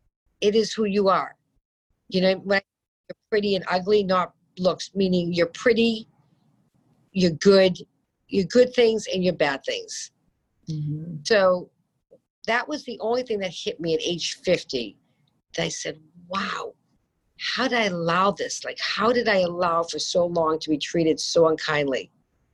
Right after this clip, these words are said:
Speaker 1: And it wasn't just him. So I went into another area and built in Belmont, another old boys club over there.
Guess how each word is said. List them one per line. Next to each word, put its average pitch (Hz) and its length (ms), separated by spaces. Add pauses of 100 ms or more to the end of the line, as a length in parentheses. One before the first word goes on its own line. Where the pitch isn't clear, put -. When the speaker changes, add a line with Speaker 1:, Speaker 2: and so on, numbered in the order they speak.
(440)
Speaker 1:
And 233 120
it 240 80
wasn't 269 280
just 247 220
him. 277 220 (640)
So - 260
I 220 160
went 254 180
into 240 220
another 226 340 (100)
area 165 380
and 156 140
built 165 240
in 156 120
Belmont, 175 640 (440)
another 202 320 (120)
old 175 280
boys 165 300
club 123 340
over 143 180
there. 151 320